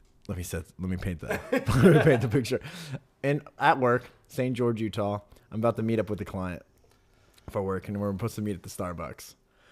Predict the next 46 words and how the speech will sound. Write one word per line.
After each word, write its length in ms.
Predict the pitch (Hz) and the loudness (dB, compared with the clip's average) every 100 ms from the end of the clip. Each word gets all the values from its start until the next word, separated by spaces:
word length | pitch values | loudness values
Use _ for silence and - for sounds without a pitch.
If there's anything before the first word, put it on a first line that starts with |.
| _ _ | _ _
So 140 | - 113 | -4 -2
I'm 80 | |
sitting 200 | 110 135 | 0 -2
in 40 | 123 | 0
my 140 | 120 | -2
car. 260 | 113 110 110 | 2 2 4
I 60 | |
got 140 | 117 120 | 2 2
there, 80 | 131 | 2
like, 160 | 104 | 0
twenty 180 | - 113 | -2 -2
minutes 240 | 110 104 | -2 -4
early 300 | 101 104 113 | -2 -2 -2
outside 240 | 87 101 107 | -2 -4 -6
the 60 | |
Starbucks. 240 | 95 - 117 | -4 -4 -4
So 80 | 104 | -4
I'm 40 | |
sitting 220 | - 139 | -2 -2
in 40 | 85 | -2
my 60 | |
car, 160 | - 98 | -4 -4
and 120 | - | -4
I'm 100 | - | -6
like, 220 | 101 90 - - - - | -6 -10 -14 -20 -16 -8
"Damn, 200 | 147 101 | -4 -2
I 120 | 135 | -2
got 100 | 104 | -2
a 40 | |
fart, 400 | - 127 123 - | -2 0 0 0
dude." 220 | 98 104 117 - | -4 -4 -6 -4
<laughs> 60 | |
I'm 60 | 117 | -2
like, 240 | 110 165 | 0 4
I 120 | 180 | 4
fucking 260 | - 139 120 | 4 2 2
same 240 | 131 139 | 2 2
thing, 160 | 139 139 | 2 0
dude. 140 | 123 | 0
Just 100 | 117 | 0
fucking, 300 | 131 113 110 - - - | 0 0 -2 -6 -18 -8
and 640 | 294 147 269 - 127 117 123 | -6 -4 -4 -6 -4 0 2
then 140 | 120 | 4
I 60 | 117 | 2
was 100 | 107 | 2
like, 160 | 98 | -4